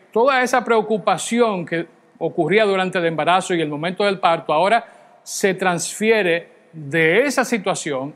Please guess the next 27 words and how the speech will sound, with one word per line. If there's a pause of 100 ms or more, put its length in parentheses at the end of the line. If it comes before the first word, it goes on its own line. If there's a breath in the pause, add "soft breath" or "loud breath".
(120)
a
lo
que (160)
será
el
futuro
de
esa
criatura. (1700)
Comienza
la
preocupación
de (960)
qué
va
a
pasar
con
la
vida (300)
de
ese
niño
o
de
esa
niña.